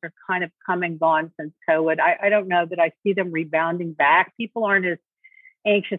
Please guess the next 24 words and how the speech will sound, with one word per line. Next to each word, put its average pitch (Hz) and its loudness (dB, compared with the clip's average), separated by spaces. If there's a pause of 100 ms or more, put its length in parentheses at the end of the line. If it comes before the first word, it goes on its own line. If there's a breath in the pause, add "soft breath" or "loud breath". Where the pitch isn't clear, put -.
to 185 -4
get 185 2
all 180 6
dolled 170 2
up 170 0
in 175 -6
a 165 -6
ball 170 -2
gown 170 -6
and 156 -8
six 180 -8
hundred 175 0
dollar 160 4 (120)
shoes, 180 2
you 196 0
know, 180 0
and 175 -2
argue 175 2
with 170 -10
me 175 -12
about 165 -2
where 170 -2
they're 165 -8
gonna 151 -12